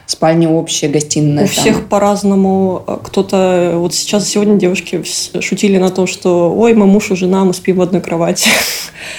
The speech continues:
Speaker 2: А у кого-то разные комнаты, но это не мешает, э, им поддерживать, э, тёплые отношения. Кто-то делит бюджет, кто-то не делит бюджет. Э, вот сегодня девушки говорили, что они делят бюджет, и часто там,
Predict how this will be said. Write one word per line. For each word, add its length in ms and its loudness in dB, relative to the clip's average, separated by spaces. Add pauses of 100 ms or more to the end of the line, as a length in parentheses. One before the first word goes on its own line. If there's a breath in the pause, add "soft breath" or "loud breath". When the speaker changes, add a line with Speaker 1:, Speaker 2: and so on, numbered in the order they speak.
(380 loud breath)
Speaker 2:
А 400 2
у 60 -8
кого-то 340 -2
разные 340 0
комнаты, 460 0
но 420 0
это 460 -6
не 100 0
мешает, 540 -2
э, 260 -2
им 420 -4 (240)
поддерживать, 680 -2
э, 40 -14 (920)
тёплые 280 -4
отношения. 760 -2 (540 loud breath)
Кто-то 360 2
делит 480 2
бюджет, 380 -4
кто-то 300 -2
не 120 6
делит 300 4
бюджет. 580 -2
Э, 420 2 (400)
вот 240 -8
сегодня 360 2
девушки 360 0
говорили, 240 -2
что 200 -6
они 160 2
делят 220 2
бюджет, 420 0
и 180 2
часто 300 -6
там, 260 -4